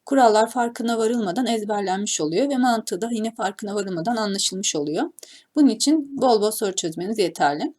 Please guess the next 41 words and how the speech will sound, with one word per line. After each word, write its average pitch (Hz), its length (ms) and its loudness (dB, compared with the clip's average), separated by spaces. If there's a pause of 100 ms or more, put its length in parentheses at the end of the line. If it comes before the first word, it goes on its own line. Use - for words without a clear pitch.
(500)
İlk 302 180 0
sorumuza 233 420 0
başlayalım. 214 640 2 (720)
Ee, 214 300 0
önce 311 220 6
soru 339 220 6
köküne 311 320 4
bakacak 302 360 0
olursak 330 340 4
A 285 120 10
ile 285 140 6
B'nin 277 200 8
toplamını 269 560 4 (200)
kaçtır 269 420 4
diye 165 140 2
sormuş. 185 480 -2
Yani 269 400 4 (120)
A'nın 247 340 6
sayı 262 280 2
olarak 240 280 2
kaça 247 220 -2
eşit - 180 -2
olduğunu 160 240 -2
bulmam 160 340 -4
gerekiyor. 156 460 -4 (500)
Buraya 320 200 4
baktığım 349 340 6
zaman 285 240 6
A 285 280 8
eşittir 240 520 4
demiş. 208 440 2 (360)
Üç, 349 380 6 (180)
bakın 294 260 6
burada 311 200 6
bir 302 80 10
işaret 269 520 4
var. 302 240 4
Sonra 302 320 0
eksi 277 280 2
dört 226 280 2
demiş. - 340 -4